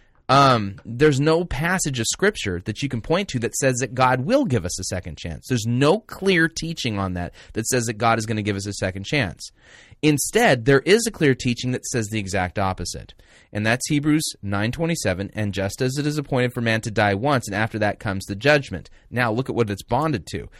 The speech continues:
"So Christ, having been offered once to bear the sins of many, will appear a second time, not to deal with sin, but to save those who are eagerly awaiting for him." So if you don't think that that really means that you live once and then f-, and you die and then you face judgment,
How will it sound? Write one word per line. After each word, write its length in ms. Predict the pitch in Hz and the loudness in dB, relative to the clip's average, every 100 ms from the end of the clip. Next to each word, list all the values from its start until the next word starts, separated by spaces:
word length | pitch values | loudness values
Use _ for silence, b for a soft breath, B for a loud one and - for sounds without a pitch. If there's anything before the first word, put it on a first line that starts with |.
| B B | B B
"So 320 | - - 156 143 | -4 4 6 6
Christ, 520 | - 190 135 123 - | 4 6 6 4 0
having 320 | 143 143 131 | 0 2 2
been 160 | 127 123 | 2 2
offered 360 | 120 120 113 | 0 0 -2
once 400 | 101 135 151 135 | 2 4 4 2
to 100 | - | -2
bear 200 | 117 120 | 2 4
the 80 | 110 | 4
sins 380 | - 139 123 107 | 0 0 0 -2
of 80 | 104 | 0
many, 280 | 127 156 120 | 2 2 2
will 220 | 113 127 | 0 -2
appear 460 | 127 127 113 107 - | 0 0 2 2 -2
a 80 | |
second 440 | 107 - 160 165 135 | -6 0 0 0 -4
time, 260 | 110 98 | -2 0
not 220 | 107 135 - | 0 -2 -4
to 80 | |
deal 240 | 104 127 147 | -4 0 2
with 120 | 135 | 0
sin, 300 | - 101 98 b b b | 0 -4 -4 b b b
but 120 | 120 | -2
to 60 | 113 | 0
save 260 | 131 117 | 0 2
those 200 | 104 104 - | 2 -2 -2
who 140 | 117 | -4
are 180 | 107 107 | 0 0
eagerly 340 | 107 98 101 98 | 0 -4 -2 0
awaiting 380 | 104 143 143 110 | 2 2 2 -2
for 180 | - | -8
him." 180 | 92 50 - b b | -10 -12 -18 b b
So 100 | 131 | 0
if 100 | 120 | 2
you 80 | 135 | 4
don't 260 | 170 208 | 4 2
think 180 | - 175 | 2 0
that 60 | 135 | 2
that 160 | 139 | 0
really 220 | 131 139 127 | 2 4 4
means 300 | 139 123 107 | 4 2 -2
that 140 | 110 | -4
you 220 | 110 110 | -2 -2
live 340 | 98 113 135 117 | 2 4 4 4
once 280 | 123 123 | 0 2
and 100 | 113 | 0
then 160 | 107 104 - | 0 0 -4
f-, 80 | - | -6
and 340 | 113 107 110 | -4 -2 -2
you 80 | 104 | 0
die 240 | 101 113 117 | 4 6 6
and 120 | 104 | 2
then 100 | 101 | -2
you 60 | 95 | -2
face 240 | 117 104 | 0 -2
judgment, 520 | - 135 156 101 92 | 2 4 4 2 -4